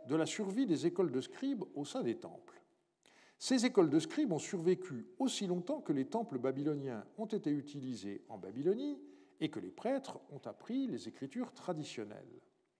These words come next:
L'argument utilisé est extrême, à savoir que tant que n'importe quel prêtre pouvait lire l'écriture ancienne, le cunéiforme n'était pas encore techniquement une langue morte.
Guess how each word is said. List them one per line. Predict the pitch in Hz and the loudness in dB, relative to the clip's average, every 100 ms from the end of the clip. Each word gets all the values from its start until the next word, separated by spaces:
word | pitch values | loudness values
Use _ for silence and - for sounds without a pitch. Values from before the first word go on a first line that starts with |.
| _ _ - - - _ | _ _ -20 -20 -20 _
L'argument | 110 127 113 160 156 | -2 -2 0 2 4
utilisé | 143 147 139 127 143 143 | 2 0 -2 2 2 2
est | 120 | 0
extrême, | 147 - - 247 294 185 - - - - | -4 -4 0 2 2 0 -4 -12 -20 -6
à | 175 | 0
savoir | 190 170 254 247 - | 2 2 2 0 2
que | 220 240 - - - | 4 6 4 -6 -2
tant | 277 330 | 2 4
que | - 214 | 6 10
n'importe | 156 185 262 277 - 214 | 10 8 4 2 2 4
quel | 214 208 | 6 4
prêtre | 208 180 165 143 - | 4 2 2 2 -4
pouvait | - 185 165 170 | -4 4 8 8
lire | 190 165 113 | 8 4 4
l'écriture | 135 147 139 - 107 | 0 0 -4 -4 -6
ancienne, | 123 135 - 214 285 302 247 - - - | -6 -6 -2 -2 -2 -4 -8 -12 -18 0
le | 165 | 2
cunéiforme | - 160 131 117 - 160 214 294 277 - - - | 2 2 0 -2 -2 2 2 2 -2 -8 -16 -6
n'était | 135 143 | -2 0
pas | - 320 135 | 4 4 4
encore | 127 226 226 | 2 2 2
techniquement | - 147 139 - 190 262 - | 0 -4 -6 -4 -2 -2 -2
une | 160 160 | 0 2
langue | 123 113 | 0 -2
morte. | 104 - - - - | -6 -10 -16 -20 -20